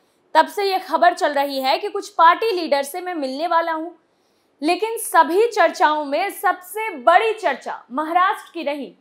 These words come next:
आने वाले समय में देश की राजनीति से भारतीय जनता पार्टी का सफाया होगा। अखिलेश ने कहा कि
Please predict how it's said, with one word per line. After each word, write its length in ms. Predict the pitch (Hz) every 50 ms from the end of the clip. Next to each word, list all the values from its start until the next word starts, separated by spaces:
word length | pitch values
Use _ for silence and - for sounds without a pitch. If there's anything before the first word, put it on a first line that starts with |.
| _ _ -
आने 260 | - 262 277 294 330 349
वाले 280 | 320 311 302 320 349 370
समय 300 | - 339 294 285 311 302
में 280 | 285 294 339 370 294
देश 260 | 254 285 285 294 -
की 140 | - - 311
राजनीति 640 | 285 277 262 269 262 262 226 262 277 269 - 349 381
से 200 | 381 - 381 381
भारतीय 480 | 320 254 - 220 240 247 247 269 269 262
जनता 340 | - 262 247 247 - 262 254
पार्टी 320 | 254 262 254 254 - 359 349
का 220 | 349 339 339 339
सफाया 520 | 330 330 - 294 269 277 311 302 330 359 311
होगा। 300 | 311 202 180 - - - _ _ _ _ _ _ _ _ _ -
अखिलेश 520 | 285 - - 320 330 349 370 381 - -
ने 120 | 370 370 370
कहा 320 | 370 339 294 294 311 349 349
कि 180 | 349 370 330